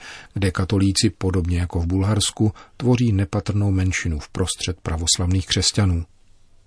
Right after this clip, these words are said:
Ústředním tématem proto bude dialog s pravoslavnými společenstvími ve chvíli,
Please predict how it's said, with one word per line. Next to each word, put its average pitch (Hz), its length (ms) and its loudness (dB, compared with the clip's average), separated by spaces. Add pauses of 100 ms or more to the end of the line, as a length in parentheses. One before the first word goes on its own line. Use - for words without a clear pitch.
(320)
Ústředním 113 580 2
tématem 117 500 4
proto 92 280 -2
bude 87 260 0
dialog 92 400 0
s - 60 -4
pravoslavnými 95 720 0 (100)
společenstvími 104 840 0
ve 87 100 -2
chvíli, 101 480 2